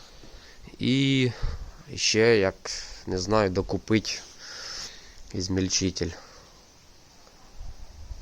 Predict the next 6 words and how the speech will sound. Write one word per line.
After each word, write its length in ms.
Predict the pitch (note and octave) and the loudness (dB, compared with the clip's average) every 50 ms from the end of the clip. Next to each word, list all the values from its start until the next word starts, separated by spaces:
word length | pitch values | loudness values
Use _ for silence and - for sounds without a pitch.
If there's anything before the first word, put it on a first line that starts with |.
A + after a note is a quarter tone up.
| - - - - - - - - - - - - - - - - - - | -12 -10 -10 -8 -6 -6 -6 -6 -6 -8 -10 -10 -10 -14 -14 -8 -6 -6
Потому 340 | - - - G#2 G#2 G#2 G#2 | -4 0 2 2 4 4 4
що 140 | - - G2+ | 4 2 2
на 120 | G2+ G2+ | 2 2
пшениці 480 | - - - G#2+ G#2+ A#2 A#2 - - G2 | 4 4 4 4 6 4 4 4 4 2
треба 280 | G2 F#2 F2+ F2 F2 | 4 4 4 4 4
ізмельчитель. 680 | F2+ F2+ E2+ - F2+ F2+ F2 - - E2+ - - - - | 2 2 0 0 -2 -2 -2 -2 -4 -4 -2 -4 -4 -4